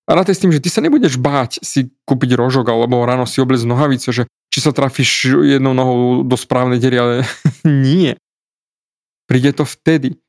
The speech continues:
keď ťa to niekam ťahá, to vnútro. A presne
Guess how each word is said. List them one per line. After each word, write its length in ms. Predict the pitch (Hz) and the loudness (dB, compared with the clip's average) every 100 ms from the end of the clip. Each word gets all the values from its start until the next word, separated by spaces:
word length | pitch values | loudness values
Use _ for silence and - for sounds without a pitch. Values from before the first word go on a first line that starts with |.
| _ | _
keď 200 | - 135 | -2 0
ťa 40 | |
to 80 | 127 | 0
niekam 340 | 123 120 123 120 - _ | 0 0 -2 -2 -6 _
ťahá, 480 | - 139 170 143 - _ _ _ | -6 -2 0 -2 -6 _ _ _
to 80 | - | -4
vnútro. 480 | 120 131 180 - - _ _ _ _ | 0 2 2 -2 -12 _ _ _ _
A 40 | - | -6
presne 400 | - 120 135 | -2 0 -2